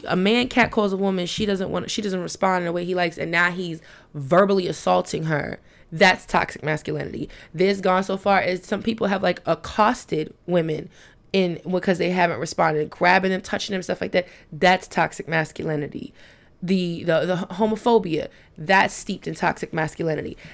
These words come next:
That's the stuff that has to be changed, because, and, and the reason why it, and, and the reason why it is what it is, because it has to do with the power dynamic.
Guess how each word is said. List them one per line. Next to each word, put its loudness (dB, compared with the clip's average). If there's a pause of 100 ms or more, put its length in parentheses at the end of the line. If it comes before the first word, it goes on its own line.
(140)
That's 4
the -2
stuff -2
that -2
has 2
to -10
be -6
changed, -8
because, -2 (1120)
and, 2
and -2
the -2
reason -2
why 4
it, -4
and, -6
and -6
the -4
reason -4
why -4
it -6
is -4
what -4
it -12
is, -4
because -6
it -6
has -4
to -8
do -2
with -6
the -8
power -2
dynamic. -10